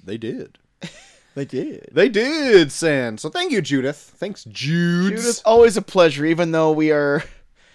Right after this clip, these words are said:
Speaker 2: <laughs> we are
Speaker 1: Dumb
Speaker 2: doing
Speaker 1: American
Speaker 2: terrible,
Speaker 1: swine.
Speaker 2: we're doing terrible jobs trying to replicate
Speaker 1: I
Speaker 2: your
Speaker 1: really thought
Speaker 2: accent.
Speaker 1: I could do an English accent, and then it came to me under pressure, I could not do it at all. Not one lick.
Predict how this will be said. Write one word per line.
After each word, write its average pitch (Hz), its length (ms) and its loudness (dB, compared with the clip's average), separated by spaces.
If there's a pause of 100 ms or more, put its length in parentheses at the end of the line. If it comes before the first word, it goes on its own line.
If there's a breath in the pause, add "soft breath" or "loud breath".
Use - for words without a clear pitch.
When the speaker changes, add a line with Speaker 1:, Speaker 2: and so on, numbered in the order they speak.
Speaker 2:
<laughs> - 600 -10
we 233 180 2
are - 20 -4
Speaker 1:
Dumb 196 240 6
Speaker 2:
doing 220 200 6
Speaker 1:
American 190 80 -2
Speaker 2:
terrible, 226 440 6
Speaker 1:
swine. 135 380 -4
Speaker 2:
we're 214 100 6
doing 226 280 4
terrible 233 400 6
jobs 190 520 4
trying 180 380 0
to 165 240 6 (800)
replicate 220 500 6
Speaker 1:
I 254 40 -2
Speaker 2:
your 247 100 4
Speaker 1:
really 262 300 8
thought 202 260 6
Speaker 2:
accent. 139 100 -2
Speaker 1:
I 185 120 2
could 175 320 0
do 156 420 0 (120)
an 147 180 -10
English 139 340 -6
accent, 143 480 4 (100)
and 175 140 2
then 175 160 -2
it 170 100 0
came 180 340 0
to 185 160 -4 (320)
me 175 220 -4
under 170 200 -2
pressure, 165 460 -4
I 156 100 -2
could 156 200 -6
not 131 300 -8
do 127 180 -4
it 131 140 -10
at 120 180 -8
all. 104 380 -10 (280)
Not 135 380 -4
one 135 420 -4
lick. 117 380 -8